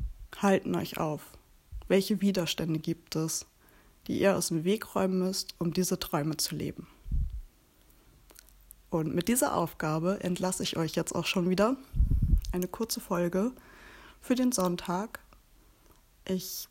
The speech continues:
wünsche euch viel Erfolg mit dieser Wochenaufgabe. Wenn ihr mögt, könnt ihr sie auch gerne mit mir teilen oder wenn ihr sogar euch traut, sie in der Story zu zeigen,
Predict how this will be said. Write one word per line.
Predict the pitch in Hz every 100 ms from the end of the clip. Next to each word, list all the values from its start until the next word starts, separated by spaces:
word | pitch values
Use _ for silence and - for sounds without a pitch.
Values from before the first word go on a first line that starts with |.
| _
wünsche | 208 226 -
euch | 233
viel | 247
Erfolg | 240 - 185 185 -
mit | 185
dieser | 190 185 185
Wochenaufgabe. | 185 185 175 - - 170 175 208 233 - - - - - - - - - - - - - -
Wenn | 190
ihr | 196
mögt, | 226 254 -
könnt | 190 190
ihr | 180
sie | 175
auch | 160
gerne | - 202
mit | 196 -
mir | 165
teilen | - 233 254 262 240
oder | 170 160
wenn | 156 165 185 -
ihr | -
sogar | 170 180 185 185 190 - - - -
euch | 185
traut, | - 190 202 -
sie |
in | 170
der | 165
Story | - 202 208
zu | -
zeigen, | - 185 202 202